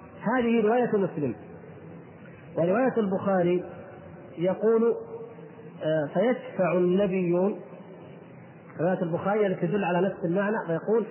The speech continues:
"فيشفع النبيون والملائكة والمؤمنون"، فيقول الجبار: "بقيت شفاعتي"، فيقبض قبضة من النار.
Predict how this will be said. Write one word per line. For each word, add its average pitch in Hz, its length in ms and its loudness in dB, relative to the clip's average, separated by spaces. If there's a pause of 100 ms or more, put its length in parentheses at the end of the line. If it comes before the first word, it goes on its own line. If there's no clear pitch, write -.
(280)
"فيشفع 190 560 2
النبيون 175 760 2 (760)
والملائكة 180 1300 2 (640)
والمؤمنون"، 175 1040 4 (1500)
فيقول 226 520 4
الجبار: 190 720 4 (600)
"بقيت 185 440 2 (220)
شفاعتي"، 156 800 0 (1600)
فيقبض 190 760 2 (760)
قبضة 180 500 2
من 170 280 4
النار. 151 300 4